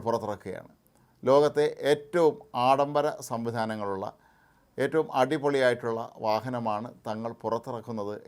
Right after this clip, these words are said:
എന്നാണ് കമ്പനി ഇപ്പോൾ അവകാശപ്പെടുന്നത്. ഈ വാഹനം ഏതാണ്ട് നാൽപത്തി അയ്യായിരത്തോളം മൈൽ ദൂരം പരീക്ഷണ ഓട്ടം വിജയകരമായി പൂർത്തിയായി കഴിഞ്ഞിരിക്കുന്നു. തണുത്തുറഞ്ഞ തടാകങ്ങളിലൂടെയും മഞ്ഞുമൂടിയ മേഖലകളിലൂടെയൊക്കെ തന്നെയാണ് ഇത് സഞ്ചരിച്ചത്. സ്വീഡനിലെ അങ്ങേയറ്റം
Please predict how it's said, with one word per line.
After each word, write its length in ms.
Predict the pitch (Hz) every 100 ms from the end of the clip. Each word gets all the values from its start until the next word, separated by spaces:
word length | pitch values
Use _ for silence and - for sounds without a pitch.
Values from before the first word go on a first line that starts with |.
| 98
എന്നാണ് 320 | 101 90 98 - _ _ _ -
കമ്പനി 320 | 127 139 120 110
ഇപ്പോൾ 140 | 98 101 131
അവകാശപ്പെടുന്നത്. 640 | 139 127 110 87 76 - - _ _ _ -
ഈ 100 | 170 156
വാഹനം 300 | 147 165 151
ഏതാണ്ട് 280 | 143 151 147 139
നാൽപത്തി 460 | 135 143 170 165 165 139
അയ്യായിരത്തോളം 720 | 139 143 143 143 143 139 135 127
മൈൽ 220 | 120 135 - - _ - 117
ദൂരം 260 | 123 101 - _ _ 113
പരീക്ഷണ 340 | 123 143 143 120 107
ഓട്ടം 220 | - 113 117
വിജയകരമായി 600 | 113 139 135 120 107 104 -
പൂർത്തിയായി 360 | 107 107 110 90
കഴിഞ്ഞിരിക്കുന്നു. 500 | 87 82 80 - - _ _ _ _ -
തണുത്തുറഞ്ഞ 380 | 170 180 185 180
തടാകങ്ങളിലൂടെയും 840 | 156 151 165 160 147 147 135 131 131 -
മഞ്ഞുമൂടിയ 460 | 127 143 143 139 135 127
മേഖലകളിലൂടെയൊക്കെ 600 | 127 127 127 120 113 120
തന്നെയാണ് 320 | 113 110 104 104
ഇത് 100 | 101 98
സഞ്ചരിച്ചത്. 480 | 98 98 95 107 101 -
സ്വീഡനിലെ 360 | - 180 208 202
അങ്ങേയറ്റം 360 | 175 185 185